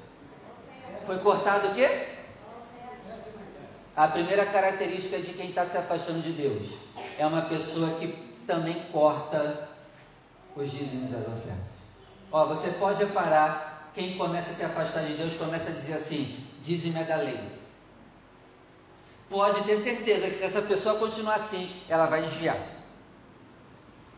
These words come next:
E quem fala isso é um pastor, é novo, mas já tem sete anos já pastoreando. Sete? Tem mais já? Tô ficando velho.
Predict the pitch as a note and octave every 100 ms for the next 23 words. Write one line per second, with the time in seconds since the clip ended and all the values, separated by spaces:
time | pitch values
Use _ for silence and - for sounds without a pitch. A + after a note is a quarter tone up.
0 | - - - - - E3+ F3 G#3+ - A#3
1 | A#3 G3+ G#3 B3+ B3+ B3+ B3+ B3+ - -
2 | - - - - - - E3+ F#3+ F#3+ F3+
3 | - - G3+ A#3 C4 C4 - - - E3+
4 | F3 G3+ A#3+ - B3+ B3 - F3+ G#3 G#3
5 | G#3 A3 G#3+ G#3+ - A#3 G3 G3+ G3 G3+
6 | F#3 F3 F#3 F#3+ F#3 - F#3+ F#3 C#3+ B2
7 | G3 G3+ - - E3 G#3 A4+ F#4+ - -
8 | - - - - - E3+ E3 F3+ E3 D3
9 | D3